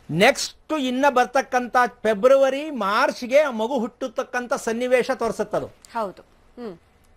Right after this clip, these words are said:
Speaker 1: ಏಳು, ಐದು, ಹನ್ನೆರಡು.
Speaker 2: ಹ್ಮ್, ಹ್ಮ್.
Speaker 1: ಹೌದಲ್ಲ?
Speaker 2: ಹೌದು.
Speaker 1: ಅಂದ್ರೆ ಮಗು ಕನ್ಫರ್ಮ್,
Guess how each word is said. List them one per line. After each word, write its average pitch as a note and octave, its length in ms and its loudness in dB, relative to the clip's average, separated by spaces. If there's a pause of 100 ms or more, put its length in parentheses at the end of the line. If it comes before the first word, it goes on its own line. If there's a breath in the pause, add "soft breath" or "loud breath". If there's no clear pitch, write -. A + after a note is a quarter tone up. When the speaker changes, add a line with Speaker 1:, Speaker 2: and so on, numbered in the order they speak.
(880)
Speaker 1:
ಏಳು, A#3+ 520 6
ಐದು, B3 360 2
ಹನ್ನೆರಡು. A#3 420 2
Speaker 2:
ಹ್ಮ್, A3 480 -12
ಹ್ಮ್. G3 340 -18
Speaker 1:
ಹೌದಲ್ಲ? A3+ 280 2 (200)
Speaker 2:
ಹೌದು. G3+ 480 -12
Speaker 1:
ಅಂದ್ರೆ B3 440 6
ಮಗು A#3+ 320 -2
ಕನ್ಫರ್ಮ್, A#3+ 580 0